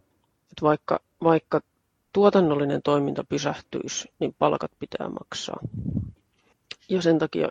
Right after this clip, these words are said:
senkin takia sieltä on, sieltä on vaikea, vaikea lähteä.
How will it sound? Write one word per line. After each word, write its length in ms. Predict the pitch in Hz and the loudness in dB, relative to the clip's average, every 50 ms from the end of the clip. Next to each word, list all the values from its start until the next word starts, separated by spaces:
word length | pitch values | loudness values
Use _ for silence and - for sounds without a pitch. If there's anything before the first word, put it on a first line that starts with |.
| - - | -4 0
senkin 480 | - - 175 165 160 - 175 170 - - - - | 4 6 8 8 8 6 2 -2 -4 -4 -6 -10
takia 320 | - - - - - - | -10 -8 -8 -8 -8 -6
sieltä 320 | - - 52 - - - | -6 -6 -6 -6 -6 -6
on, 100 | - - - _ - | -6 -8 -8 _ -10
sieltä 280 | - - - - - | -6 -6 -6 -6 -6
on 60 | - - | -4 -2
vaikea, 420 | 170 175 160 - - - - - - _ _ _ _ _ _ _ _ - - - | -2 -2 -2 -4 -6 -8 -8 -8 -12 _ _ _ _ _ _ _ _ -4 2 6
vaikea 440 | 170 185 190 180 - 156 147 - | 8 8 8 6 2 -2 -4 -2
lähteä. 560 | 147 170 190 190 - - - - 170 165 160 | -2 -4 -4 -4 -8 -6 -2 0 2 2 2